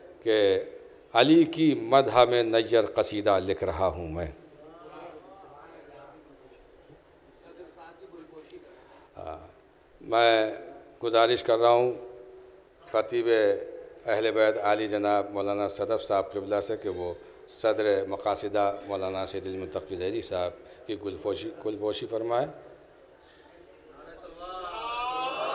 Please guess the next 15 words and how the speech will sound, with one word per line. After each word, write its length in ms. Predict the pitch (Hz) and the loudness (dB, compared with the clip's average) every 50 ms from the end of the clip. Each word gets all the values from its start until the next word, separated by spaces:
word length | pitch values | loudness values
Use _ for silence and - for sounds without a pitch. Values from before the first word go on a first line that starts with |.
| - - | -2 0
अल्लाहुम्मा 580 | - 131 135 139 139 135 131 123 123 - 120 117 | 2 4 6 8 10 10 8 8 6 4 2 2
सल्ली 280 | 117 - 151 139 139 135 | 4 4 6 8 10 12
अला 220 | 131 131 127 123 | 12 12 10 10
मुहम्मद 320 | 117 107 110 113 110 107 107 | 6 6 4 2 0 0 0
व 20 | |
अला 480 | 107 104 104 104 98 98 95 98 - - | 0 -2 -2 -2 -2 -2 -2 -4 -4 -6
मुहम्मद। 720 | - - - - - - - - - - - - - - - - - - - - - - 277 - - 262 269 254 254 - - 254 254 254 269 269 269 277 277 285 277 262 247 247 - - - - - - - - - - - - - - | -6 -8 -8 -8 -8 -6 -6 -6 -6 -6 -6 -6 -6 -6 -6 -4 -4 -4 -4 -4 -6 -6 -8 -8 -6 -6 -6 -6 -6 -8 -8 -6 -6 -4 -4 -4 -4 -4 -4 -4 -4 -4 -6 -6 -8 -8 -8 -10 -10 -10 -12 -14 -16 -18 -20 -20 -12 -4
मौलाना 320 | 120 131 143 151 160 170 175 | 0 6 8 10 12 12 10
फरमाए 440 | 165 175 175 175 170 175 185 185 185 | 10 8 8 10 12 12 12 10 10
कि 100 | - 185 | 10 12
अली 340 | 180 170 160 160 170 170 165 - | 12 12 12 12 10 8 6 6
की 180 | 160 175 165 | 6 6 6
मदह 480 | 160 151 143 143 147 139 135 139 143 139 | 6 6 6 6 6 6 8 6 6 6
में 160 | 143 139 135 | 8 4 4
नैयर 360 | 135 131 127 127 123 127 123 | 4 4 4 4 6 4 4